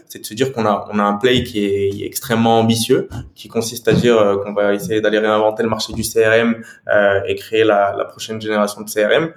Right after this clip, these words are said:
En revanche, euh, l'idée, c'est d'avoir un, un chemin séquencé avec des versions successives qui constituent en eux-mêmes un produit avec une proposition de valeur très claire et qui s'adresse à un marché très clair. Et on essaie donc d'avoir, euh, voilà, ce chemin un peu séquencé des différentes versions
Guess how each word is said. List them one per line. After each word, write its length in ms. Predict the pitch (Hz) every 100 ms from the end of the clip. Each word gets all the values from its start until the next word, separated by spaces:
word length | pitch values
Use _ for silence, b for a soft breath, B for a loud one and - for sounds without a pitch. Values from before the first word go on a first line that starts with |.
| b b
En 100 | 107
revanche, 440 | 104 110 147 - - -
euh, 640 | 104 101 98 98 95 95 82
l'idée, 380 | 67 107 107
c'est 140 | 131 120
d'avoir 300 | 104 107 104
un, 260 | 98 95 B B -
un 60 |
chemin 360 | 107 - 120 120
séquencé 680 | - 131 135 120 - 139 - b b
avec 220 | 110 107
des 100 | 117
versions 320 | 117 117 -
successives 720 | 131 135 - 131 - 139 135 -
qui 420 | - 107 104 _ _ -
constituent 540 | 131 135 131 - 135
en 120 | 127 131
eux-mêmes 400 | 131 135 131 131 B -
un 100 | 131
produit 400 | 131 131 131 135
avec 160 | 131
une 60 | 120
proposition 480 | 117 120 120 117 120
de 60 |
valeur 240 | 117 120 120
très 180 | - 131
claire 320 | 131 127 - B B
et 80 | -
qui 180 | - 113
s'adresse 380 | 110 113 113 113
à 60 |
un 40 | 113
marché 240 | 107 -
très 200 | - 110
clair. 180 | 123 139
Et 60 | 123
on 120 | 107
essaie 200 | 104 -
donc 160 | 107
d'avoir, 360 | 113 107 117 113
euh, 60 | 101 B B -
voilà, 140 | -
ce 140 | -
chemin 300 | 104 113 113
un 60 | 117
peu 100 | 113
séquencé 520 | 107 - 107 107 123
des 100 | 113
différentes 520 | 110 - - 110 110
versions 400 | 107 107 - -